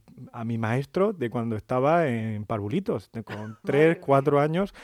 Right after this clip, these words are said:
Speaker 1: y que todavía me ve por la calle y que, bueno, pues, en el artículo comentaba que me lo encontré cuando nacieron mis peques Ine-, Inés y María y que, bueno, pues, me hice una fotografía con él.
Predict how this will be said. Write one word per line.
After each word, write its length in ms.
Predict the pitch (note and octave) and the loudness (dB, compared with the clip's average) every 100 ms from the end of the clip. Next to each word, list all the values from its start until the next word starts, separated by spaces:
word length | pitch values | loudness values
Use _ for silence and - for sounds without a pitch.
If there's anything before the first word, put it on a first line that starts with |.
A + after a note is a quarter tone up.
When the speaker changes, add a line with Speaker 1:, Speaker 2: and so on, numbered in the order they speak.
| - - | -20 -8
Speaker 1:
y 140 | C3+ B2 | -2 0
que 100 | A#2+ | 2
todavía 380 | A#2+ A2+ A2+ | 2 0 0
me 140 | B2 A#2 | 0 -2
ve 80 | A#2 | -2
por 120 | B2 | -4
la 120 | B2+ | -4
calle 460 | C#3 D3 D3+ E3+ F#3+ | 0 0 0 -2 -2
y 100 | B2 | -4
que, 280 | A2+ G#2+ G#2+ | -6 -8 -8
bueno, 260 | B2 - | -8 -10
pues, 360 | E3 A2+ G#2 - | -8 -8 -8 -10
en 100 | A2+ | -8
el 100 | G#2+ | -8
artículo 640 | G2+ - A#2+ B2 B2 A#2+ - - - | -10 -10 -10 -6 -4 -6 -10 -20 -8
comentaba 560 | - C3+ A#2 - B2 C#3 | 0 2 2 2 4 4
que 100 | C#3+ | 2
me 80 | A#2+ | 0
lo 80 | |
encontré 440 | A2 A2 G#2 A#2 A#2 | -4 -6 -6 -4 -4
cuando 200 | A#2+ A#2 | -4 -4
nacieron 680 | A2+ - B2 A#2 A2+ A2+ A2+ | -6 -4 -2 -2 -4 -6 -6
mis 120 | A2+ | -6
peques 560 | - B2 A#2+ A#2 A2 - | -4 -4 -2 -4 -6 -6
Ine-, 340 | B2 B2 A#2+ A#2+ - | -4 -4 -6 -10 -12
Inés 340 | B2 B2 B2 | -4 -2 0
y 60 | C3+ | 0
María 360 | A#2+ B2+ D#3 - - - - | 0 2 0 -2 -18 -20 -10
y 180 | - B2 | -4 -2
que, 220 | A2 A2+ | 0 0
bueno, 240 | G#2+ B2+ F3 | 2 0 -2
pues, 160 | B2+ | -4
me 140 | A2+ C3+ | -2 -2
hice 100 | D#3+ | -2
una 100 | G#2+ | -6
fotografía 420 | A2 A2 G2+ A#2 | -4 -4 -2 -4
con 140 | A2+ | -4
él. 80 | F3+ | -8